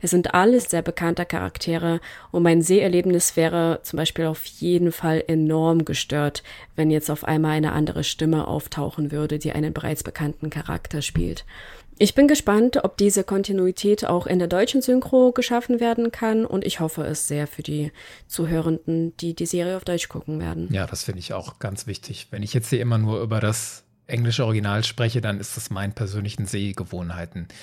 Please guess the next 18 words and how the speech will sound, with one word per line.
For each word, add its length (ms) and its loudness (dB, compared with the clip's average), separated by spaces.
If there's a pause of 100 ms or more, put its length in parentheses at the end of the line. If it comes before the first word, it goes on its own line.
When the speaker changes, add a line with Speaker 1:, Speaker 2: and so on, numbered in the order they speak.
(200)
Speaker 2:
geschuldet 520 -4
und 340 -10
die 80 -8
Verbindung, 480 -4
die 80 -12
ich 160 -10
persönlich 500 -8 (220)
dazu 400 -8
habe. 260 -6
Das 180 -10
ist 160 -12
aber 140 -6
jetzt 180 -12
keine 280 -6
Geringschätzung 920 -8
gegenüber 480 -10
der 240 -8
deutschen 520 -6